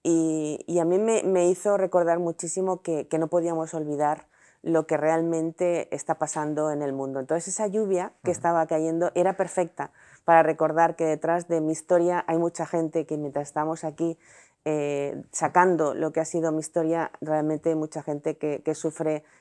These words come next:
Speaker 1: en días como esos, que llueve y por lo tanto el cielo nos está avisando. Así
Speaker 2: Estaba
Speaker 1: que
Speaker 2: cargada de, de sentido también
Speaker 1: Sí,
Speaker 2: esa,
Speaker 1: sí.
Speaker 2: esa lluvia.
Speaker 1: <laughs>
Speaker 2: Pues Pilar, el agradecimiento es nuestro,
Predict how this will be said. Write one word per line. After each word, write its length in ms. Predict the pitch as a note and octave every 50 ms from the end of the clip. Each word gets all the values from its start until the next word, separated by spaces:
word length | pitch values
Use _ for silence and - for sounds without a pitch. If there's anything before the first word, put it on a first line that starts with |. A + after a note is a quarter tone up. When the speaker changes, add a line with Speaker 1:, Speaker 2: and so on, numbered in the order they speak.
| _ -
Speaker 1:
en 180 | - D#3 D3 C#3
días 280 | D3 D3+ D3+ D3 -
como 280 | - - D3 C#3+ C#3 D3
esos, 320 | D3+ D3 - C#3+ B2+ -
que 140 | - D3+ C#3
llueve 420 | C#3 D3+ D#3 D#3 C#3+ D3+ D3+ D3+ -
y 260 | - D3+ D3 C#3+ C#3+
por 140 | C#3+ - C#3+
lo 100 | C#3+ C#3
tanto 300 | - C#3+ C#3 C#3 - D#3+
el 60 | D3
cielo 260 | - - D#3 D#3+ D#3+
nos 120 | D3+ D3+ C#3+
está 220 | D3 - D3 C3+
avisando. 480 | C3 C3 B2+ - C3 B2+ B2+ B2 B2+ -
Así 80 | - -
Speaker 2:
Estaba 220 | C3+ A#2+ A#2 B2
Speaker 1:
que 40 | A#2+
Speaker 2:
cargada 420 | A#2+ B2 B2 B2 B2 B2 B2 A#2+ A#2
de, 240 | A#2 A2+ A2+ A2+
de 120 | A2 A#2+ A2+
sentido 420 | - A#2+ A#2 A2 C3 C3 C3 A2+
también 300 | G2+ A#2 A#2+ A#2 B2 A#2
Speaker 1:
Sí, 60 | -
Speaker 2:
esa, 300 | A2 G#2 - A2 G#2+ G#2+
Speaker 1:
sí. 60 | G#2+ -
Speaker 2:
esa 260 | - B2 A#2 - A#2+ A2+
lluvia. 400 | A#2 A#2+ B2+ B2 G#2+ A2 A#2 - F#3+ - - - -
Speaker 1:
<laughs> 100 | - A#2 - - _ - - - - - - -
Speaker 2:
Pues 160 | - B2 G#2+
Pilar, 240 | - A#2+ A#2 B2 A#2
el 60 | A#2+
agradecimiento 520 | A#2+ A2+ A#2+ A#2+ G#2+ - B2 B2 B2+ A#2+ C3
es 60 | A#2
nuestro, 320 | A2+ B2 A2 - - G2